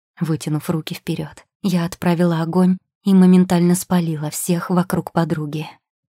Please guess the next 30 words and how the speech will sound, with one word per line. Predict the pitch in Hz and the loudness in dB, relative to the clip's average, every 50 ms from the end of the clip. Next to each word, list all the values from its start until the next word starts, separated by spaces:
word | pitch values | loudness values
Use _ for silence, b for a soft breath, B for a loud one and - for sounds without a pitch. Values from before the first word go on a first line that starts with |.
| _ _ | _ _
После | - 190 170 175 180 - 190 180 180 180 | -6 -4 -4 -4 -4 -4 -2 -4 -4 -2
магией | - 196 190 185 170 165 165 175 175 170 175 180 | 0 2 4 4 4 2 0 -2 -2 -2 -2 -2
притянула | 185 185 180 185 - 196 180 185 190 185 185 | -2 0 0 2 4 4 6 6 6 4 2
девушку | 175 165 180 165 175 - - - - | 2 2 0 0 0 -4 -6 -10 -12
к | - | -10
себе | - - 175 151 180 175 175 185 _ _ _ _ | -4 -4 0 0 0 -2 -2 -6 _ _ _ _
и | - 196 185 | -6 -6 -6
поставила | 185 - 180 - - - 185 170 185 180 180 175 | -4 -4 -6 -6 -2 -2 0 0 2 2 0 0
щит | - - - 190 185 - | -2 -2 -2 -2 -2 -2
из | - - 185 - | -4 -6 -6 -4
телекинеза, | - - 190 180 180 185 - 190 180 170 160 151 147 147 147 151 - | 0 2 2 2 2 2 2 2 2 2 2 -2 -4 -6 -8 -8 -8
который | - - 170 - 175 165 160 | -8 -8 -4 -2 -2 -2 -2
тут | - - 175 175 165 160 | -2 -2 -4 -4 -2 -2
же | 185 185 | -2 -4
прикрыл | 185 - 196 185 185 - 165 170 165 170 | -2 0 -2 -2 -2 -2 -4 -2 0 0
нас | 165 170 170 170 - - | 0 0 -2 -4 -8 -8
от | - 185 180 - | -4 -4 -2 0
магических | 185 175 170 165 165 156 - - - - - - - - | 2 2 2 2 -2 -6 -8 -8 -12 -8 -8 -8 -6 -6
атак. | 143 - - 147 131 - _ - - - _ _ _ _ _ _ _ _ _ _ _ _ _ _ _ - | -8 -8 -8 -12 -12 -12 _ -20 -20 -20 _ _ _ _ _ _ _ _ _ _ _ _ _ _ _ -6
Джулия | - 190 147 180 170 160 165 165 160 156 - - | -4 -4 -2 0 -2 -2 -2 -6 -8 -8 -12 -6
уже | - 196 175 165 175 | -2 0 2 2 4
не | 170 170 | 4 4
могла | 170 170 165 160 175 160 160 | 4 2 2 0 -2 -2 -2
биться | 156 170 185 185 - - - 165 151 - _ _ _ _ _ - | -2 -2 -2 -2 -2 -6 -8 -8 -10 -12 _ _ _ _ _ -8
и | 214 190 | -6 -4
поэтому | - 185 170 - 165 170 175 | -4 -4 -6 -4 -2 -2 -2
просто | 185 - 185 175 175 - - 185 165 | -2 -2 -4 -2 -2 -2 -2 -2 -2
упала | 165 - - 156 151 151 156 | -2 -2 -4 -4 -4 -2 -4
на | 147 143 139 135 - | -4 -6 -8 -12 -12
пол. | - 170 | -12 -14